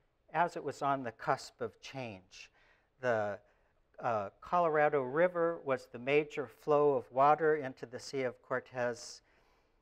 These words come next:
and, uh, and the Colorado River Delta was just a luscious, uh, uh, uh, habitat. Uh, in nineteen twenty-two, when Aldo Leopold visited this,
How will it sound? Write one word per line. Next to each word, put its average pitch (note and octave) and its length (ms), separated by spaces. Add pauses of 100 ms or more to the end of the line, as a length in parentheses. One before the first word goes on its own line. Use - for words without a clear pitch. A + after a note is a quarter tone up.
(240)
and, A2 480 (640)
uh, G#2+ 280 (680)
and A2+ 340 (160)
the A#2 100
Colorado C3+ 600
River C3+ 340
Delta C3+ 540
was A#2 240
just - 400
a B2+ 80
luscious, C#3 880
uh, A2+ 300 (600)
uh, G#2+ 420 (1160)
uh, G#2+ 420
habitat. B2+ 680 (800)
Uh, G#2 260 (120)
in B2 160
nineteen D#3 460
twenty-two, E3+ 760
when C3 220
Aldo C#3 440
Leopold C3 640
visited G#2+ 480 (220)
this, - 240